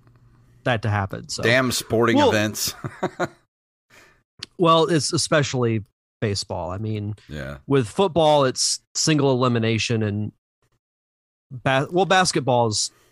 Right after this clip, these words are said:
Speaker 1: a series, but, um,
Speaker 2: That's what I always
Speaker 1: yeah.
Speaker 2: liked about football, 'cause it's like, you know, you get to the playoffs, it's like you either, it's, it's winner take all, you know, like, each game, like, there is no, like, series. <laughs> Like, uh,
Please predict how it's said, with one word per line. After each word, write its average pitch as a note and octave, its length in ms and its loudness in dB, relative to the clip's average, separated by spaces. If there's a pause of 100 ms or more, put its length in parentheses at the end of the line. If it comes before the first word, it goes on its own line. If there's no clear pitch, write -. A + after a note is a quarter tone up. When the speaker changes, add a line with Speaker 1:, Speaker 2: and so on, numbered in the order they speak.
(120)
Speaker 1:
a A#2 40 -4
series, G2+ 520 -4
but, A2+ 240 -12 (880)
um, G#2+ 500 0 (520)
Speaker 2:
That's C#3+ 180 0
what C4+ 80 6
I A3+ 60 6
always E3 140 6
Speaker 1:
yeah. D3+ 80 4
Speaker 2:
liked B2+ 220 4
about G#2 320 2
football, D#2+ 440 -2
'cause F#2 120 -6
it's G#2 160 -4
like, G2 320 0
you A#2 80 -8
know, A2+ 80 -2
you C3+ 160 -2
get G3+ 180 0
to E3 60 0
the B2+ 80 2
playoffs, A#2+ 600 0
it's G#2+ 180 -6
like F#2+ 300 -6 (260)
you A2+ 180 0
either, A2 220 2
it's, A#2+ 240 0 (120)
it's A2+ 220 -4
winner C3+ 320 2
take A2 300 -4
all, D2 280 -4 (220)
you F2 140 -4
know, F2 160 -2
like, E2+ 200 -4
each G#2+ 200 -4
game, G#2 200 0
like, F2+ 220 -2
there G#2 160 2
is A2+ 200 2
no, G2+ 260 2
like, F2 340 -2 (600)
series. F2+ 960 -2
<laughs> - 0 -
Like, C3 320 0
uh, A#2 240 0